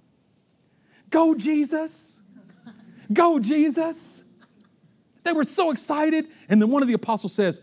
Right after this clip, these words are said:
"And then what happened?" And they were like, "Well, that's it." He was like, "No, but I mean, what happened after they were baptized?" They're like,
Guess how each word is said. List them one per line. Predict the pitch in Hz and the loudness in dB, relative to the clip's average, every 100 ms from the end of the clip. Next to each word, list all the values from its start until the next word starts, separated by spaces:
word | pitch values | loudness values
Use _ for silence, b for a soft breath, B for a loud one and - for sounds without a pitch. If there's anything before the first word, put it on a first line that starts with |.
| b b | b b
"And | 196 190 | 2 4
then | 226 | 4
what | 151 120 | 2 -2
happened?" | 143 110 101 85 _ _ _ _ _ _ _ _ | -4 -6 -12 -20 _ _ _ _ _ _ _ _
And | 135 | -8
they | 135 | -6
were | 143 | -6
like, | 139 117 _ _ _ _ _ _ _ _ _ | -8 -10 _ _ _ _ _ _ _ _ _
"Well, | - | -8
that's | 123 131 - | -6 -6 -6
it." | 311 - _ _ _ _ _ _ _ _ _ _ _ _ _ | -8 -12 _ _ _ _ _ _ _ _ _ _ _ _ _
He | |
was | 175 156 | -6 -4
like, | 143 110 _ _ _ _ - | -8 -10 _ _ _ _ 0
"No, | 240 220 | 2 2
but | 190 | 2
I | |
mean, | 202 202 156 - _ _ _ _ _ _ - | 2 0 -2 -8 _ _ _ _ _ _ -2
what | 220 | 0
happened | 240 226 202 | 2 2 2
after | 220 214 | 2 0
they | 190 | 0
were | 165 | -2
baptized?" | 151 208 202 139 101 - - _ _ _ _ _ _ _ _ | -4 -4 -4 -8 -8 -14 -20 _ _ _ _ _ _ _ _
They're | 147 | -12
like, | 120 | -12